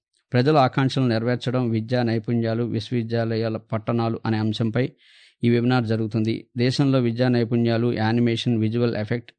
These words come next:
గేమింగ్, కామిక్స్, ఏవీజీసీ, క్రియేటర్ ఆర్థిక వ్యవస్థకు అనుకూలమైన వాతావరణాన్ని బలోపేతం చేయడానికి రెండు వేల ఇరవై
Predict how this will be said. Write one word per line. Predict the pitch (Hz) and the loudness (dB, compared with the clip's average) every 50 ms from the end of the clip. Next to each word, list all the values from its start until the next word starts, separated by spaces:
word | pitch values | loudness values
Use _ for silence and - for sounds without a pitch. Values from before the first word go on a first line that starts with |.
| 120 110 | -2 0
గేమింగ్, | 113 117 120 117 120 123 135 | 2 4 4 4 4 2 0
కామిక్స్, | - - 110 104 104 110 120 113 - - - _ _ _ _ _ _ _ - 117 | -2 -2 -2 0 0 -2 -2 -4 -6 -14 -16 _ _ _ _ _ _ _ -2 0
ఏవీజీసీ, | 123 135 135 139 135 - - 120 113 - - 123 113 - _ _ - | 2 4 4 4 2 2 2 -2 -2 0 -2 -4 -4 -4 _ _ -4
క్రియేటర్ | 123 127 131 135 135 131 139 120 - - | 0 2 2 2 2 0 -2 -4 0 0
ఆర్థిక | 110 113 113 120 117 120 | 0 0 0 -2 -4 -2
వ్యవస్థకు | 117 107 113 110 - - 110 104 - - - - | -2 -2 -2 -4 -4 -4 -6 -4 -4 -6 -2 0
అనుకూలమైన | 107 117 120 - - 127 123 123 123 110 120 117 110 | -2 -2 -2 -2 -4 -2 0 0 0 0 0 0 0
వాతావరణాన్ని | 95 107 110 110 107 120 113 110 113 113 117 113 110 107 | 0 -2 -4 -4 -2 -2 -2 0 0 0 0 0 0 0
బలోపేతం | 107 110 113 113 117 117 - 120 110 104 113 | 0 0 0 0 -2 -2 -2 -2 -2 0 -2
చేయడానికి | 110 107 113 107 110 110 - 139 139 139 _ _ _ - - - _ _ - | -2 -2 -2 -4 -4 -4 -4 -4 -6 -6 _ _ _ -20 -20 -20 _ _ 0
రెండు | 113 123 135 143 | 4 6 6 8
వేల | 151 151 151 139 | 8 8 6 6
ఇరవై | 120 117 113 120 123 127 123 123 120 117 | 6 4 4 4 4 4 4 4 2 0